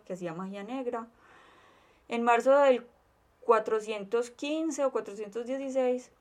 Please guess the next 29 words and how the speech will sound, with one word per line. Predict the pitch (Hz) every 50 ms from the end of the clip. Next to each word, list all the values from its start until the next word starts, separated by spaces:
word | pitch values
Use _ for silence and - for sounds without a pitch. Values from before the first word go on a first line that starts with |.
| _ _ _ _ _ -
un | 226 226 220
grupo | 247 254 247 254
enfurecido | 262 262 247 247 233 214 208 202 196 202 202 202 226
de | 240 254
fanáticos | 247 254 254 254 262 262 240 240 - 254 240 - - 262 254 247 - - _ _ _ _ -
cristianos | - 220 226 233 - - 262 254 233 208 208 220 247 247 - _ _ _ _ _ _
la | - 214 214
sacaron | 214 208 202 - 214 190 185 190 202 220
del | 226 240 233 240
carruaje | - 202 185 185 185 185 190 208
en | 233
el | 233 214 -
que | - 196
iba | 180 180 185 185
para | 240 233 240 240
su | 247 254 -
casa, | - 262 233 226 220 233 233 233 233 - _ _ _ _ _ -
la | 196 202 202
desnudaron, | 208 214 226 220 240 254 254 262 262 247 240 233 240 240 247 233 226 -
la | 202 196 196 190
golpearon, | 180 180 214 220 214 214 - - 247 247 247 240 233 220 220 226 233 226 -
la | - 190 214 -
cortaron | - 196 190 180 - - 226 214 196 185 190 208 226
y | 226 220
desollaron | 208 190 190 202 190 170 175 196 185 175 170 190 208
hasta | 226 220 - - 208
la | 190 180
muerte | 175 185 190 180 170 165 170 - 190
con | - - 214 208 196 190 180 175 170 170 165 170